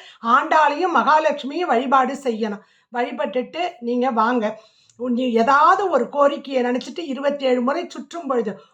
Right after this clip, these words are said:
ஓம் நமோ நாராயணா என்ற எட்டெழுத்து மந்திரத்தை சொல்லுங்க. சரிங்களா? இல்ல நாராயணனுடைய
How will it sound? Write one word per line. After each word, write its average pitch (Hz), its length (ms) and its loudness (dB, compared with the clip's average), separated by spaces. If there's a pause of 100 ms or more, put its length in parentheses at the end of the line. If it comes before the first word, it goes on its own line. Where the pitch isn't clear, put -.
(240)
ஓம் 359 260 4 (140)
நமோ 269 240 2 (220)
நாராயணா 285 680 4 (200)
என்ற 254 120 -4 (200)
எட்டெழுத்து 330 520 -4 (100)
மந்திரத்தை 262 500 -4 (140)
சொல்லுங்க. 214 320 -4 (600)
சரிங்களா? 269 400 0 (320)
இல்ல 285 140 -4 (320)
நாராயணனுடைய 277 640 2